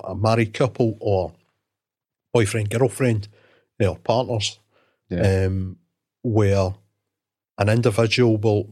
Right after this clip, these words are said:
Speaker 1: will act out in a way with, with one victim. And then when we start to scratch the surface and we start to look into their past and their background, before you know it, we uncover four, five, six,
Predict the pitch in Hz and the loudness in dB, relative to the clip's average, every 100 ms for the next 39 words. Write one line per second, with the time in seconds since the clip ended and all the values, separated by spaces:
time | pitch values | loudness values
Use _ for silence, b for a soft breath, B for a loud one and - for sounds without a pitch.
0 | - 123 95 - 117 - - 120 143 127 | -4 -2 -2 -2 -2 -2 0 0 2 0
1 | 113 117 120 101 98 104 98 120 104 104 | 2 4 4 2 -2 -8 -10 -4 -4 -2
2 | 101 110 120 113 117 110 127 107 101 b | 0 2 2 0 -2 -2 -4 -4 -6 b
3 | b b b b 98 95 92 92 95 92 | b b b b -4 0 0 -2 -2 -4
4 | - - 113 110 - - - 107 95 - | -4 0 0 0 -4 -4 -2 -2 -2 -4
5 | - 135 127 120 101 95 - - 104 95 | 0 0 0 -2 -2 -4 -6 -2 -2 0
6 | 101 104 - 110 - 80 - 113 120 - | 0 0 -2 -4 -6 -10 -4 -2 0 -2
7 | 104 90 - 117 120 - 120 107 101 b | -4 -6 -2 0 0 -2 0 0 -4 b
8 | b b b b - 104 131 120 101 104 | b b b b -6 0 2 2 2 2
9 | 113 110 117 104 98 101 104 98 92 - | 2 0 -2 -2 -2 -4 -4 -2 -4 -4
10 | - 113 107 104 - 90 87 - - 110 | 0 2 0 -2 -6 -6 -8 -10 -6 -6
11 | - - | -6 -10